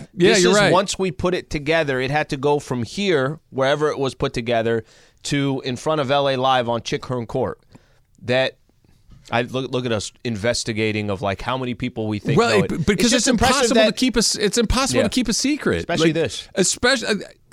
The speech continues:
Speaker 1: everything leaks, and especially when people really wanna know the content of whatever it is, whether it's a
Speaker 2: Mm-hmm.
Speaker 1: trade, whether it's a, an, an, an arrest, a s-, <laughs> I mean, whatever. Like, we want
Speaker 2: Yeah.
Speaker 1: the details
Speaker 2: Yeah.
Speaker 1: of these
Speaker 2: Yeah.
Speaker 1: things, and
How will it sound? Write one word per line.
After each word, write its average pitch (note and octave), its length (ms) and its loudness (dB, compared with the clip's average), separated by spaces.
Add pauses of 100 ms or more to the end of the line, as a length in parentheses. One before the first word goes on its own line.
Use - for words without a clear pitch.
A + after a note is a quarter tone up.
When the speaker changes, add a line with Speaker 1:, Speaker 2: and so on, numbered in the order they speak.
(340)
Speaker 1:
everything G#3+ 720 0
leaks, G#2+ 400 -2
and C3+ 160 0
especially G3+ 580 0
when C#3 280 0
people C#3+ 340 -2
really C#3 360 2
wanna C3+ 320 0
know C3 440 2
the A#2 180 0
content D#3 760 -2
of A#2 260 2
whatever B2+ 560 2
it A#2 160 0
is, F3 360 2
whether G2 240 0
it's G2+ 140 -4
a E2 60 -4
Speaker 2:
Mm-hmm. - 80 -14
Speaker 1:
trade, D#3+ 600 0
whether G#2+ 360 0
it's G2 240 -2
a, E2 260 -2 (480)
an, A2+ 200 -4
an, G#2+ 220 -2
an G#2+ 140 0
arrest, C3 640 0
a B2 60 -2
s-, - 260 0
<laughs> - 0 -
I G#3+ 40 4
mean, F#3 180 6
whatever. G3+ 280 4
Like, C#3 140 2
we D#3+ 80 4
want F#3+ 200 4
Speaker 2:
Yeah. D3+ 80 0
Speaker 1:
the A#2+ 40 -2
details B2 560 0
Speaker 2:
Yeah. A2+ 40 2
Speaker 1:
of F#2+ 100 -2
these G#2 220 0
Speaker 2:
Yeah. A#2 80 -2
Speaker 1:
things, A2+ 380 0
and B2 400 0